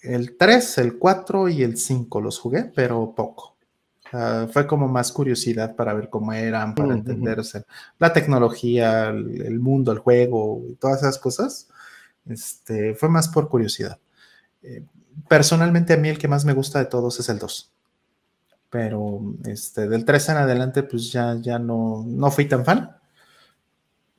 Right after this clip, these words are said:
Speaker 1: Entonces no los jugué todos, pero el cuatro y cinco los,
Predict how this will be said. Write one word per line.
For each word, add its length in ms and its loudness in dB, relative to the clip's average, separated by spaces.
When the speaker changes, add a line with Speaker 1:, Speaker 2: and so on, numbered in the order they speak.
Speaker 1:
Entonces 500 0
no 100 2
los 140 -4
jugué 200 -4
todos, 380 -10
pero 560 -4
el 240 -20
cuatro 300 6
y 40 2
cinco 520 0
los, 560 -4